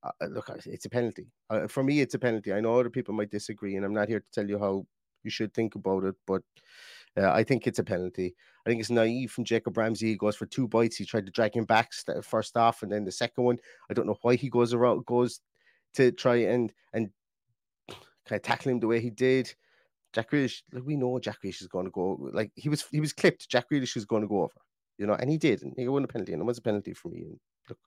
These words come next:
just the way it goes. But, um, saying that, I still, I think the referee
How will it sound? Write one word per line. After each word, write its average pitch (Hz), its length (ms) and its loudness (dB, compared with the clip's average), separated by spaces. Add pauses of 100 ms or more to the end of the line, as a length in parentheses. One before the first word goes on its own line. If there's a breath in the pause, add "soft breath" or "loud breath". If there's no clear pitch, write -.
(580 loud breath)
just - 180 -12
the 101 80 -8
way 92 80 2
it 90 100 -4
goes. - 320 -4 (680)
But, 98 240 2
um, 92 440 4 (680 loud breath)
saying 147 260 6
that, 135 140 10
I 123 80 10
still, 123 280 0
I 123 120 6
think 127 180 0
the 110 60 0
referee 110 480 2